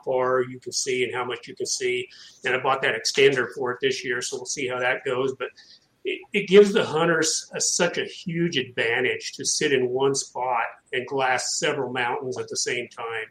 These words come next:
You know, I mean, you can cover so much country with these things. So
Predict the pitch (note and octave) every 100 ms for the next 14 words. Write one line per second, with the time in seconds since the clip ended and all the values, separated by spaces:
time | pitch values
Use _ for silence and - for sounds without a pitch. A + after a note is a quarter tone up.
0 | - A#2+ A#2+ A#2+ A#2 - - - E3 C3+
1 | C3+ - D#3+ C#3+ - - D3 C#3+ A#2+ -
2 | C3+ B2+ - A#2+ A2+ B2+ A#2 - B2 A#2
3 | A2+ - C#3 A#2